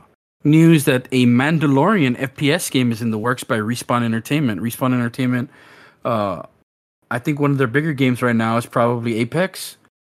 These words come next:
And then before that, they used to work on Call of Duty, you know, that team. So, uh, I mean, Mandalorian F P S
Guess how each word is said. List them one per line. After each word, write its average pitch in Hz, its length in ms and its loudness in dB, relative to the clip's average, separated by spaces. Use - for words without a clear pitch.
And 117 100 -6
then 120 100 0
before 127 340 0
that, 127 180 0
they 131 80 -2
used 123 220 -6
to 131 60 -12
work 123 180 -4
on 120 100 -6
Call 120 180 -4
of 107 100 -4
Duty, 143 420 -2
you 110 100 -6
know, 104 120 -4
that 113 200 -4
team. 143 380 -4
So, 104 440 -4
uh, 92 240 -6
I 117 120 -4
mean, 95 420 -6
Mandalorian 131 680 0
F 143 140 -2
P 139 160 0
S 151 420 -2